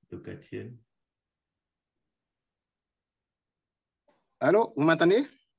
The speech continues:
Speaker 1: Oui, c'est bon cette fois.
Speaker 2: Voilà, donc, euh, je disais donc merci donc au professeur et à tous les intervenants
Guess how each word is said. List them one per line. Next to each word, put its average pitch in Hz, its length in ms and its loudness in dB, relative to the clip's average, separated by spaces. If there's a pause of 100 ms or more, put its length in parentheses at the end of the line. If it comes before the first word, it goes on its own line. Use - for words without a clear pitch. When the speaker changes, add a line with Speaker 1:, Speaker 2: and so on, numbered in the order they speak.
(260)
Speaker 1:
Oui, 127 340 -4
c'est 104 160 -10
bon 107 160 -6
cette - 240 -14
fois. - 180 -16 (1800)
Speaker 2:
Voilà, 135 440 -4
donc, 120 340 -6
euh, 131 640 4
je 131 80 -6
disais 139 260 -6
donc 143 160 -4
merci 135 380 -4
donc 131 180 -4
au 131 80 -4
professeur 120 520 -4
et 123 120 4
à 113 120 0
tous - 120 -8
les 123 160 2
intervenants 117 540 0